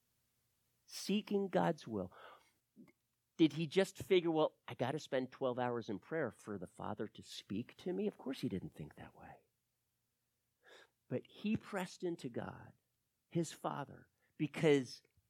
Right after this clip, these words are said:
in becoming man, still retaining his deity, there were times in which he had to seek God for hours and hours. 'Cause he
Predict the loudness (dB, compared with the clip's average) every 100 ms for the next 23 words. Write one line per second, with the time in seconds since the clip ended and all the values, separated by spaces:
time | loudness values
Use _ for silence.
0 | _ 2 4 4 2 2 2 2 0 -2
1 | -4 -8 -12 -16 _ _ _ _ -6 4
2 | 4 4 2 0 2 0 -2 -6 -10 -10
3 | -10 -12 -12 -16 _ _ _ _ _ _
4 | _ _ _ _ _ _ 2 2 2 2
5 | 0 2 0 0 2 2 2 0 -2 -10
6 | -2 -2 -2 -8 -6 -4 -4 -8 -12 -18
7 | _ _ -14 -14 -14 -12 -8 -4 -2 -2
8 | -4 -6 -10 -8 -8 -8 -10 -8 -10 -12
9 | -18 -20 -20 -20 _ _ _ _ _ _
10 | _ _ _ _ _ _ _ _ _ _
11 | _ _ _ _ _ _ _ _ _ _
12 | _ _ _ _ _ _ _ _ _ _
13 | _ _ _ -6 -4 -2 0 0 0 -2